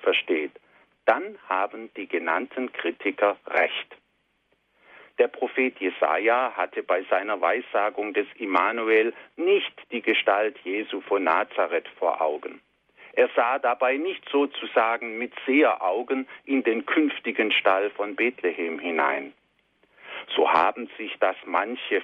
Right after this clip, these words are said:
Fromme vielleicht einmal vorgestellt, aber so ist es wohl kaum gewesen. Wenn wir diese Texte jedoch,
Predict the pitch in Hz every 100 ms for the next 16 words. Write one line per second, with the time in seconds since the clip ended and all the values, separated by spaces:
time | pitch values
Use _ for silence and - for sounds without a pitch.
0 | - - 98 107 98 - 82 80 101 120
1 | - 87 85 82 80 - 175 - 90 -
2 | 78 67 - _ _ - - - _ 98
3 | 101 104 104 - - 113 120 - 101 -
4 | 92 - - 85 85 - 87 80 87 87
5 | 95 - - - - - _ _ _ _
6 | _ _ _ _ _ - - - - 107
7 | 131 135 120 120 - 107 120 147 - -
8 | 76 76 - 113 165